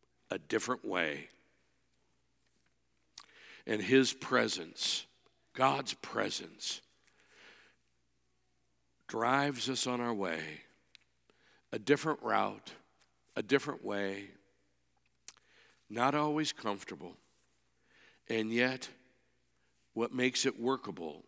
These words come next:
is what I said on Christmas Eve. He is ours, and we are his.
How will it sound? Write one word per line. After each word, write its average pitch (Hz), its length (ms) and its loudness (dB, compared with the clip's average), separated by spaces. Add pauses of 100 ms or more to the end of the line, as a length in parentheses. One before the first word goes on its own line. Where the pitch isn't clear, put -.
is 98 160 -8
what 98 140 -2
I 101 60 0
said 107 260 -2
on 95 140 -4
Christmas - 560 -6
Eve. 78 420 -8 (1400)
He 131 320 2
is 147 160 2
ours, 90 760 -4 (600)
and 98 220 -6
we 92 180 0
are 95 120 -4
his. - 600 -12